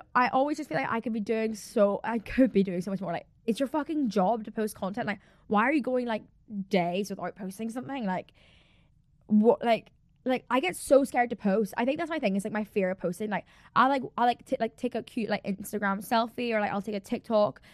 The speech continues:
The amount of drafts in my TikTok are crazy. Or, like, I, the, the amount of times I would make YouTube videos and not post them 'cause I was afraid of posting it 'cause I was like, "Oh, it's so embarrassing." Like, it's your job.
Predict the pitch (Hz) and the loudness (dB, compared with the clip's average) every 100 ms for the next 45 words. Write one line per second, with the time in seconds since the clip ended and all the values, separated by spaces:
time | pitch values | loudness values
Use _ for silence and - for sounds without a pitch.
0 | - 220 247 240 247 262 254 214 220 202 | -2 2 4 2 0 -2 -2 0 4 4
1 | 214 - 220 214 202 - - 214 208 220 | 2 -4 0 2 0 -4 -4 -2 -2 -4
2 | 196 202 190 190 208 196 185 - - - | -6 -4 -4 -2 -2 -2 -4 -6 -20 -20
3 | _ - - - 220 226 277 302 359 - | _ 0 0 -2 -8 0 2 2 0 -2
4 | 403 370 294 269 254 277 - 202 202 190 | -2 0 0 0 -2 -4 2 4 4 2
5 | 220 226 233 202 - 214 208 202 - 208 | -2 -2 0 0 -2 -2 0 -2 -2 -4
6 | 190 - 233 208 214 _ _ - 254 233 | -4 -4 -4 -4 -6 _ _ 0 0 0
7 | - _ - 214 - 208 202 - - 208 | -4 _ -6 -6 -4 -2 -2 -6 -4 -2
8 | - 226 202 277 - 254 233 - 233 214 | 2 0 0 -4 -4 -6 -6 -6 -8 -8
9 | - 220 202 208 190 127 - - _ _ | -8 -8 -6 -6 -6 -8 -8 -12 _ _
10 | - 277 - 277 302 277 302 339 - | -4 -2 -2 -2 -2 -2 -2 -4 -8